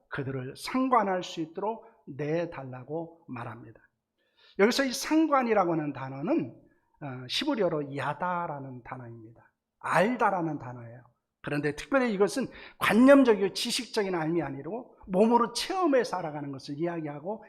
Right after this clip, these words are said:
있는 것입니다. 여러분, 그런데 이 단어가 성적 관계를 이야기할 때 사용되어진 단어이기도 합니다. 소돔 사람들이 그들과 상관하겠다는 것은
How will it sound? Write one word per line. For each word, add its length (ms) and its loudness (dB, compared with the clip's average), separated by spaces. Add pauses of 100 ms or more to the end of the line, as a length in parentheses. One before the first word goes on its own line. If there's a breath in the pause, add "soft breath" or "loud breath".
있는 320 2
것입니다. 540 -8 (1400)
여러분, 240 -4
그런데 320 -2
이 240 -4
단어가 580 -10 (400 soft breath)
성적 600 -2
관계를 580 -2
이야기할 340 -8
때 120 -10
사용되어진 800 -8
단어이기도 760 -10 (140)
합니다. 560 -14 (680)
소돔 320 10
사람들이 520 4
그들과 360 6
상관하겠다는 800 6
것은 220 2